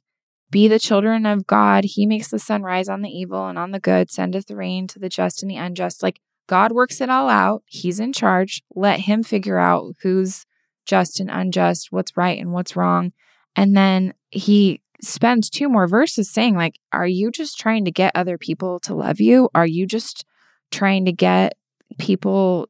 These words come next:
to approve of you? Isn't that what the publicans are doing?" And then the very last verse, this is the gospel according to Corinne, <laughs> is when he says,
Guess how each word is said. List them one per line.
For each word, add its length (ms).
to 240
approve 400
of 160
you? 420
Isn't 200
that 240
what 160
the 60
publicans 520
are 100
doing?" 420
And 200
then 320
the 140
very 360
last 360
verse, 420
this 180
is 280
the 80
gospel 400
according 360
to 120
Corinne, 360
<laughs> 440
is 280
when 160
he 80
says, 320